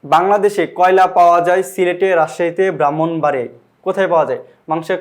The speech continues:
কয়লা পাওয়া যায় হচ্ছে সিলেট এবং হচ্ছে রাজশাহীতে, অর্থাৎ স-, ব্রাহ্মণবাড়িয়াতে পাওয়া যায় না। তার মানে সঠিক উত্তর হবে কি?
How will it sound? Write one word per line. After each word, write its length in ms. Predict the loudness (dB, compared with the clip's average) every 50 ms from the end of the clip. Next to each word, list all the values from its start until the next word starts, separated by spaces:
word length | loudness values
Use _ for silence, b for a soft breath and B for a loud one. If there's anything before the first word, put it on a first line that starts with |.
| -2
কয়লা 260 | -2 0 2 2 0
পাওয়া 220 | 0 0 0 0 0
যায় 120 | 0 -2
হচ্ছে 180 | -4 -4 -6 -8
সিলেট 720 | -8 -10 -18 -14 -10 -8 -4 -2 -2 0 -2 -2 -6 -6 -4
এবং 220 | -4 -2 -2 -4
হচ্ছে 280 | -6 -10 -10 -6 -2 -2 0
রাজশাহীতে, 500 | 2 2 0 -2 -4 -12 -12 -10 -8 -6
অর্থাৎ 360 | -6 -6 -6 -6 -8 -8 -6
স-, 80 | -6 -6
ব্রাহ্মণবাড়িয়াতে 920 | -6 -6 -6 -2 -2 -2 -2 -2 -4 -4 -4 -2 -2 -2 -4 -2 -4 -4
পাওয়া 360 | -2 0 0 2 4 4 2
যায় 280 | 2 2 0 0 0 0
না। 180 | -2 -4 -6 -4 -2
তার 140 | 0 0 0
মানে 140 | 0 -4 -4
সঠিক 280 | -2 -4 -4 -4 -4
উত্তর 220 | -6 -4 -4 -2 0
হবে 240 | 0 0 -2 -2
কি? 200 | -4 -6 -8 -10